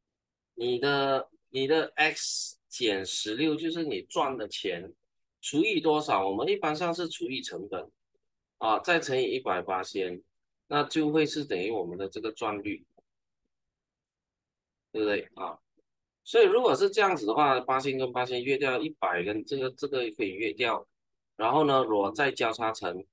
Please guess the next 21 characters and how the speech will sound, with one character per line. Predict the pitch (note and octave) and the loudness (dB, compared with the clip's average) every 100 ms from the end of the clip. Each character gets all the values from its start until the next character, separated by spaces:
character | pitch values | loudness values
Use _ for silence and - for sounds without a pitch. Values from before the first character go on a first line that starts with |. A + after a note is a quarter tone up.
| _ _ | _ _
X | C#3+ D3 - | -4 -2 -2
乘 | - A#2+ | -2 0
过 | C3 B2 | -2 -2
去 | C3+ A#2+ | -2 -4
，X | G#2+ C#3 - | -4 -6 -6
平 | - G#2+ A2+ | -6 -6 -4
方 | A#2+ A2+ | -6 -6
减 | A2+ G2 F2+ | -4 -6 -4
十 | - - | -4 -4
六 | F#2+ A2 - | -2 -4 -2
X， | G2+ F#2+ - - _ - _ | -6 -6 -10 -18 _ -20 _
十 | - A#2 | -10 -2
六 | C3 D#3 | 2 2
乘 | C#3 A#2 B2+ | 2 -2 0
过 | C3 B2+ | 0 0
去， | C#3 C3 - - _ _ _ _ | 0 -2 -4 -8 _ _ _ _
五 | - A2+ A2 G#2+ | -2 2 4 4
六 | A#2 D#3 | 4 4
五 | C#3+ G#2 | 4 0
三 | F#2+ A#2 A2+ A2+ | -2 0 0 0
十， | - F#2+ F#2+ G#2+ | -2 -2 -2 -2